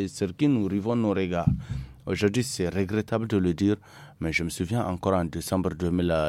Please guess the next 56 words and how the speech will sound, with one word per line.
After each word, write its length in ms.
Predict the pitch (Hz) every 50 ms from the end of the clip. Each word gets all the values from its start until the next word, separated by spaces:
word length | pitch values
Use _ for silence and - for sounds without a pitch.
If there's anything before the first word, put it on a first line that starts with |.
| 78
dix-sept, 340 | 80 82 85 - - 120 120 - - - - - 85
euh, 60 | 82
pour 180 | 76 - - 101
la 120 | 107 92
première 480 | - - - 117 123 123 131 127 120 107
fois, 320 | - - 107 104 110 110 - - -
un 160 | - 107 110
jeune 300 | 104 92 95 98 98 104 101 - - - - - -
de 100 | 92 85 -
trente 320 | - - 107 120 117 - - -
et 60 | 117
un 180 | 117 110 101 90
ans, 100 | 78 85 - - - -
trente 320 | - 131 143 139 131 -
ans 80 | 123 101
d'ailleurs, 340 | 82 85 85 92 101 117 - - - - - - -
a 100 | - 87
été 220 | 87 90 - 110
consacré 600 | 92 - - 107 95 - - 90 - - - 104
chancelier 680 | 98 - - - 120 117 107 - - 117 113 117 120 110
d'un 240 | 92 90 87 85 85
État. 320 | 78 76 - - 71 69 - - - -
Euh, 140 | 85 82 76 -
il 100 | - 80
s'agit 380 | - - 85 82 78 85 92 87
de 360 | 80 85 82 80 78 73 71
Sébastien 580 | - - - 101 90 95 92 - - - 107 101
Kurz, 480 | - - 107 92 85 78 - - - - - - - - -
de 80 | - 80
l'Autriche. 600 | 85 95 98 - - 110 104 101 - - - - - - - -
Il 100 | 85 82
est 40 | 78
devenu 380 | 78 104 101 101 113 123 131
chancelier 440 | 127 - 117 104 - - 120 117 123 - -
à 80 | - 110
trente 320 | - - 117 117 107 - -
et 60 | 117
un 140 | 110 98 87
ans. 100 | 76 71 - -
C'est-à-dire 500 | - - - 135 127 135 147 180 185 180 -
qu'il 200 | - - 127 117
a 80 | 113 107
connu 320 | - - 147 147 165 165 -
un 120 | 143 139
parcours, 340 | 131 - 120 113 - 135 -
parce 160 | - 107 101
qu'à 180 | - 131 107 98
partir 300 | - 117 123 123 - 175
de 100 | 156 151
vingt-quatre 480 | 113 117 110 - - 123 120 123 -
ans, 80 | 127 123
déjà, 300 | 110 104 107 101 127 113
il 100 | 107 110
a 60 | 101 92
son 180 | - - 98
propre 380 | 90 - 104 98 92 - 101